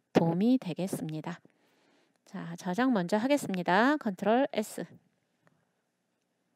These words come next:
자, 저장 경로 보시면 내 피씨 문서 클릭해서 지티큐 폴더 생성한 후에 이곳에 저장을 하겠습니다. 자, 실제 시험 보는 것처럼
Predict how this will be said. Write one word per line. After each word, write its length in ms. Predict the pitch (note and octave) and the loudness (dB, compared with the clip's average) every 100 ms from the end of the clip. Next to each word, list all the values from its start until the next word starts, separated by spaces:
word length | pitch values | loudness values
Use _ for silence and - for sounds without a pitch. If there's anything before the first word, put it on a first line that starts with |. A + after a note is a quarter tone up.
| _ _ _ _ _ _ _ _ _ _ _ _ _ _ _ _ _ _ _ _ _ _ _ - - - | _ _ _ _ _ _ _ _ _ _ _ _ _ _ _ _ _ _ _ _ _ _ _ -20 -20 -2
자, 180 | F3+ | 0
저장 360 | F3 G#3 D#4+ F4 | 6 10 10 10
경로 240 | D#4 C4 | 10 12
보시면 720 | A3+ E3+ F3 F3+ B3 D#4+ E4+ F4 _ | 12 10 8 6 8 10 8 2 _
내 100 | F#3 | 0
피씨 600 | - A3+ - C#4+ E4 E4+ - - | 4 4 4 2 4 2 -4 -2
문서 580 | G3 G3 G3 C4 C#4+ D4 | 0 2 8 10 10 8
클릭해서 800 | C#4+ C#4 G#3+ - F3 A3 D#4 F4+ - - - _ | 2 4 4 4 4 6 4 2 -10 -20 -20 _
지티큐 580 | - A#3 - F4 - F4 | -4 0 6 6 8 6
폴더 500 | - C#4 B3+ A#3+ B3 | 8 10 12 12 10
생성한 560 | C4+ C4 C4 B3 B3 | 6 4 4 4 6
후에 560 | C#4+ A#3+ F3 G#3+ B3 - | 6 6 6 6 4 2
이곳에 600 | - G#3 C#4+ D#4 A#3+ A#3 | 0 4 6 8 8 6
저장을 500 | A3+ D#3+ D#3+ E3 E3 | 4 2 4 2 2
하겠습니다. 840 | F3+ A3 A3+ - E3+ E3 E3+ D#3+ F3 - - - _ | 0 2 2 0 -2 -2 -2 -2 -6 -16 -20 -20 _
자, 140 | - E3 | 0 0
실제 480 | - F4+ - E4 | 4 4 8 8
시험 340 | D#4+ F4 E4+ D#4+ | 8 8 8 6
보는 320 | F3+ F#3+ C4 | 4 6 8
것처럼 720 | B3 - G3 E3+ E3 G3 C4+ | 6 8 4 4 4 4 4